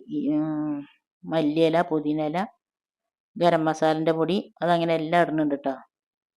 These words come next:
ഇത്ര നേരം എൻ്റെ വീഡിയോ കണ്ട എൻ്റെ എല്ലാ കൂട്ടുകാരെ കൊണ്ട് ഒരുപാട് നന്ദിയുണ്ട്. ഇൻഷാ അള്ളാ, ഞാൻ അടുത്ത നല്ലൊരു വീഡിയോ ആയിട്ട് വരുന്നവരെ അസ്സലാമു അലൈക്കും, ബൈ.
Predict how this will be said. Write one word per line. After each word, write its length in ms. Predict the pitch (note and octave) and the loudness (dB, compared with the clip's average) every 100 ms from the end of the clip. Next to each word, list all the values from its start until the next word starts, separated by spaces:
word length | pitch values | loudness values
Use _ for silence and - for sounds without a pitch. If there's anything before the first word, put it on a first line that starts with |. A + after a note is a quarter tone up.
| _ _ _ _ _ _ _ _ _ _ _ | _ _ _ _ _ _ _ _ _ _ _
ഇത്ര 220 | _ F3 | _ 0
നേരം 220 | F3+ F3 | 2 4
എൻ്റെ 160 | F#3 F#3 | 4 4
വീഡിയോ 300 | F#3 E3+ F#3+ | 2 2 2
കണ്ട 200 | F#3 E3+ | 2 4
എൻ്റെ 220 | F3+ E3 | 4 4
എല്ലാ 240 | E3 D#3+ E3+ | 0 2 2
കൂട്ടുകാരെ 420 | F3+ E3+ E3 E3 D#3+ | 2 0 0 0 -2
കൊണ്ട് 160 | E3 | -4
ഒരുപാട് 400 | D3+ D#3 E3 E3 | -4 0 2 4
നന്ദിയുണ്ട്. 380 | E3+ D3+ D3+ D3+ | 2 -2 -2 -4
ഇൻഷാ 200 | D3+ E3 D#3+ | -4 -2 -2
അള്ളാ, 160 | E3 | -2
ഞാൻ 100 | E3+ | -2
അടുത്ത 220 | D#3+ - E3 | -4 -2 -2
നല്ലൊരു 420 | D#3 D3+ F3 F3 | -2 0 0 0
വീഡിയോ 240 | D#3 D3 D3+ | -2 -2 -2
ആയിട്ട് 140 | D3 | 0
വരുന്നവരെ 400 | D#3 C#3+ D3+ D3+ | -2 0 -2 -2
അസ്സലാമു 480 | D3 - D#3 D#3 D#3 | -6 -6 -2 -2 -2
അലൈക്കും, 360 | D3 C#3+ - D#3 | -2 -2 -4 -4
ബൈ. 140 | D3+ | -2